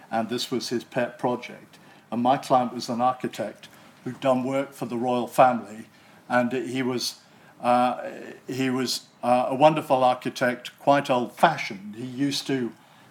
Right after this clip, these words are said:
sketch his designs on a pad with beautiful artistic sketches. He didn't really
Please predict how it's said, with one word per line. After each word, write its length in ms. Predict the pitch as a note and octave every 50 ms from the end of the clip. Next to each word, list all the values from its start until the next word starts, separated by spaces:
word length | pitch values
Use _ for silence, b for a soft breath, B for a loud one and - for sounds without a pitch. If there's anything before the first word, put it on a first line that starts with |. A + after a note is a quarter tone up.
| b -
sketch 520 | - - - - E3+ - - D#3+ - -
his 220 | C#3 B2+ A2+ - -
designs 800 | - C3 A2 - C3+ A#2+ A2+ A2 G#2+ A2+ B2 B2+ A#2+ - - - - B2+
on 240 | A#2+ A#2 A2+ A#2
a 100 | A2+ G#2+
pad 500 | G#2+ - - C#3+ C3 A#2+ A2+ A2+ A#2 A2
with 160 | A#2 A#2 A2 - - _
beautiful 600 | - C3 C#3 D3 D3+ D3 - A#2+ - C3 A#2 A2+
artistic 600 | A2 G#2+ G2+ - - C#3 A#2+ - - B2 G#2 -
sketches. 720 | - - - C#3+ C3+ C3+ C3+ - - A#2 G2+ G2 - - B B B B B B B
He 100 | C3+ C3+
didn't 320 | C3 F3+ F3 C#3 C#3+ C#3 -
really 300 | D3+ D3+ C#3+ C3 B2+